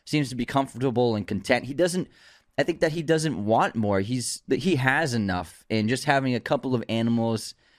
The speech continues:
and a, a roof over his head and, and a best friend he can talk to and his sister who he lives with, that's enough for him. But the other characters in the, in the film, they're unsatisfied. And, uh, I think that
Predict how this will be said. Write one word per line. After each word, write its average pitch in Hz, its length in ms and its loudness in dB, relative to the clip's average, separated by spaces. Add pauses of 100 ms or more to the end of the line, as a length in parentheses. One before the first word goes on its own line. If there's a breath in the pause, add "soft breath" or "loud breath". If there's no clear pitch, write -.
(160 soft breath)
and 90 320 -2
a, 95 100 -2 (160)
a 101 100 2
roof 143 440 0
over 120 200 2
his 110 120 -2
head 110 260 2
and, 98 220 -2
and 98 80 0
a 98 60 0
best 113 280 -2
friend 110 180 0
he 110 60 0
can 104 140 -4
talk 95 300 -2
to 92 280 -2 (380 soft breath)
and 95 140 -2
his 98 120 -4
sister 98 540 0
who 101 140 -2
he 104 60 0
lives 107 280 0
with, 98 260 0 (380)
that's 120 320 0
enough 107 280 2
for - 140 -4
him. 87 320 -2 (260 soft breath)
But 147 320 0
the 160 200 2
other 156 120 2
characters 135 420 0
in 117 100 2
the, 110 120 0
in 113 100 2
the 110 80 0
film, 113 420 0 (160)
they're 123 280 4 (200)
unsatisfied. 92 920 0
And, 92 140 -4 (420 soft breath)
uh, 69 80 -2
I 78 140 0
think 127 280 -2
that 123 360 2